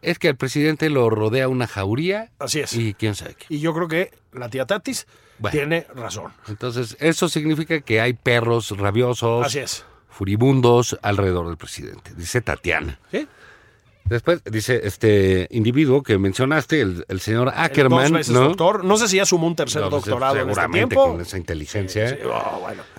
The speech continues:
Speaker 1: Este, bueno, pues este sujeto, pues un día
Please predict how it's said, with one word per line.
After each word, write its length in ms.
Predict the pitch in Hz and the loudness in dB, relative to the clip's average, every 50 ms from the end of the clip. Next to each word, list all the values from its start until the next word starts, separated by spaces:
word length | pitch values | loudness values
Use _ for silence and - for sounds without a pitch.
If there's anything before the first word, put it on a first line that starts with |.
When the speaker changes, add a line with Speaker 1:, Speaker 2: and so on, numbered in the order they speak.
| - - - _ _ _ _ _ _ _ _ _ _ _ | -20 -20 -20 _ _ _ _ _ _ _ _ _ _ _
Speaker 1:
Este, 360 | - 131 113 - - 139 139 | -4 -4 -4 0 0 0 4
bueno, 220 | 147 180 190 208 | 4 4 2 4
pues 140 | 170 156 135 | 2 0 -2
este 380 | 156 170 - - 175 175 175 160 | -2 -4 -2 0 0 0 0 0
sujeto, 500 | - 175 - - 180 156 - 165 165 - - 117 110 - _ | -2 -4 -2 -2 -2 0 0 -2 -2 -2 -4 -6 -6 -8 _
pues 140 | - - | -8 -2
un 160 | 147 151 156 143 | 0 2 2 4
día 320 | 139 127 123 131 135 | 4 4 4 2 0